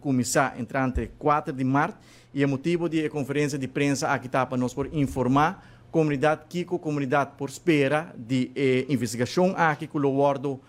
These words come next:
assim para diferente em, em quatorze, que o vai subicaia para assim, eh, investigação aqui, é muito importante para nós por a cooperação de comunidade, para assim a comunidade por participar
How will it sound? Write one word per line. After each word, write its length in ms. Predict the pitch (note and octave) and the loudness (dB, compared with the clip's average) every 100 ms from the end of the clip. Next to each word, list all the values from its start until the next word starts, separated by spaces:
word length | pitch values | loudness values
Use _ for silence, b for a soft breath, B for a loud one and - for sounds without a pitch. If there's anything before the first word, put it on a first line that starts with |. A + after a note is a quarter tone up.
| b b - | b b -4
assim 420 | C3+ - F3 F#3 | -4 -2 -4 -4
para 180 | E3+ B2 | -6 -6
diferente 580 | B2+ C3 C#3+ C3+ C#3+ - | -4 -2 -2 -2 -4 -4
em, 120 | B2+ | -4
em 240 | C3 B2+ | -2 -4
quatorze, 520 | B2 - F3 F3 F3+ | -2 2 2 2 -4
que 120 | E3+ D#3 | -2 0
o 120 | D3+ | 2
vai 300 | D3+ D3+ C#3 | 4 2 -2
subicaia 720 | - D3 C3+ E3 D3+ D3+ D#3 b b b - | -4 -4 0 2 4 2 -2 b b b -4
para 340 | C3+ B2+ B2 A#2+ | 0 0 -2 -2
assim, 300 | C3+ C3 D#3+ | -2 -2 -6
eh, 220 | C#3+ C#3 C#3 | -4 -4 -4
investigação 600 | C3 B2+ B2 C3+ E3 D#3+ | -6 -6 -6 -4 -2 0
aqui, 320 | D#3 C#3+ D#3+ | 2 0 -2
é 40 | C3+ | -4
muito 220 | B2+ D3 | -4 -4
importante 760 | E3 D3 C3+ - D#3+ E3 F3+ G3+ B B B B - | -4 -4 -2 2 2 2 -2 -8 B B B B -6
para 100 | C#3 | 0
nós 280 | C#3 D3+ - | 2 0 0
por 220 | D3+ D3+ C3+ | 2 2 4
a 380 | C#3+ C3+ C#3 B2+ | 2 2 -2 -4
cooperação 840 | - C3+ D3 B2+ - F3+ G3 G#3 | -8 -4 -2 -2 0 0 0 -4
de 260 | C#3+ D#3+ D3+ | -2 0 0
comunidade, 580 | E3+ D3+ C#3+ B2 D#3 - | 2 2 4 4 2 0
para 80 | C3 | -10
assim 200 | - D3 | -8 -8
a 40 | |
comunidade 400 | C#3+ C3+ C3 C#3 | -6 -4 -4 -4
por 100 | D3+ | -6
participar 960 | - D3+ C3+ C3+ A#2+ C3 - E3 G#3+ | -4 -2 -2 -6 -12 -8 -2 -2 -2